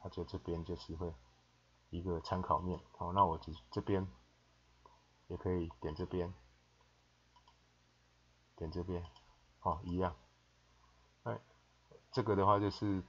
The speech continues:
你可以去参考到所谓的实体面的部分，然后就去到线。那我这边一样，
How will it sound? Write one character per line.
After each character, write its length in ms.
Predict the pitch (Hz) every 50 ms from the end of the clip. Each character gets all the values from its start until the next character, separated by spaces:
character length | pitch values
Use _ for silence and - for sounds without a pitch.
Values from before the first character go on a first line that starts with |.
| - _ -
你 140 | 98 95
可 160 | 87 - 95 95
以 80 | 95
去 580 | 90 - 101 98 95 92 92 90 87 87 85 82
参 180 | - - 98 90
考 180 | - 82 80
到 420 | 80 - 95 90 87 85 85 82 80
所 160 | - - 82
谓 60 | 85
的 100 | 85 85
实 180 | - - - 82
体 380 | 80 - - 82 78 76 - - - 73 82
面 180 | 95 95 85
的 80 | 80 78
部 200 | - - 82 78
分， 220 | - - 82 - - - - - _ _
然 100 | - 82
后 60 | 85
就 160 | 87 87 90 92 - - - - - _ _ _ _ _ _ _ _ _ -
去 140 | - - 92
到 180 | 90 92 90
线。 260 | 87 - - 98 82 - -
那 100 | 107 104
我 80 | 92 87
这 140 | - - 92
边 180 | 98 98 95
一 120 | 90 82 80
样， 180 | 90 90 87